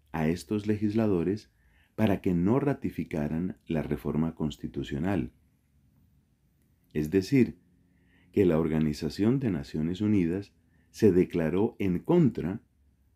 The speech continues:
de la protección de la vida del no nacido. Este es un dato que debemos tener en cuenta para no hacernos ilusiones en cuanto a estos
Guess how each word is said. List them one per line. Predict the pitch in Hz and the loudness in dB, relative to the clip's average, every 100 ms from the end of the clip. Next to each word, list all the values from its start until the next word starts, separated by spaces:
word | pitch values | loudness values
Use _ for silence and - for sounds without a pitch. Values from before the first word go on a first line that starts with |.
| _ _ - | _ _ -16
de | 78 80 95 | -2 4 6
la | 82 - | 4 2
protección | 117 135 139 123 - 101 87 - - | 0 2 0 -4 -4 -4 -4 -6 -8
de | 82 82 | -4 -2
la | 78 | 0
vida | 85 113 120 | 4 2 2
del | 110 76 | -2 -2
no | 78 | 0
nacido. | 78 78 - 78 65 67 _ _ _ _ - - | -2 -4 -4 -4 -4 -8 _ _ _ _ -20 -10
Este | - 113 160 | -4 0 2
es | |
un | 165 160 | 4 4
dato | 143 139 127 | 2 2 -2
que | 101 | 0
debemos | 80 76 85 95 | 0 2 0 -4
tener | - 82 80 | -6 -4 -2
en | 90 90 | -2 -2
cuenta | 98 80 73 78 - _ _ - _ | 0 0 -2 -8 -12 _ _ -20 _
para | 104 101 92 | 0 2 4
no | 95 117 151 | 4 4 2
hacernos | 139 - 113 110 107 95 | -2 -4 -2 0 -2 -2
ilusiones | 104 92 - 78 67 73 - _ _ _ | -4 -4 -4 -4 -4 -8 -12 _ _ _
en | - 98 | -2 0
cuanto | - 90 82 - 78 73 | 2 2 2 0 -4 -4
a | 82 80 | -2 0
estos | 82 - - 95 - | 0 -2 -6 -6 -8